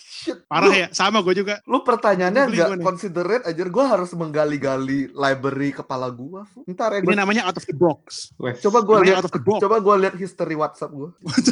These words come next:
Speaker 2: <laughs>
Speaker 3: Gimana kalau nggak lu dulu, gitu?
Speaker 2: Nah, karena gua yang nanya, ya gua mempersiapkan jawabannya lah.
Speaker 1: Yo.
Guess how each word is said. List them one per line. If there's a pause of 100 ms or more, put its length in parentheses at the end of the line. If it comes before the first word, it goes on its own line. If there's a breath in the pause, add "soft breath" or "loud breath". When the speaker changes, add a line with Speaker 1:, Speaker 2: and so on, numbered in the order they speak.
Speaker 2:
<laughs>
Speaker 3:
Gimana
kalau
nggak
lu
dulu,
gitu? (120)
Speaker 2:
Nah,
karena
gua
yang
nanya, (120)
ya
gua
mempersiapkan
jawabannya
lah.
Speaker 1:
Yo.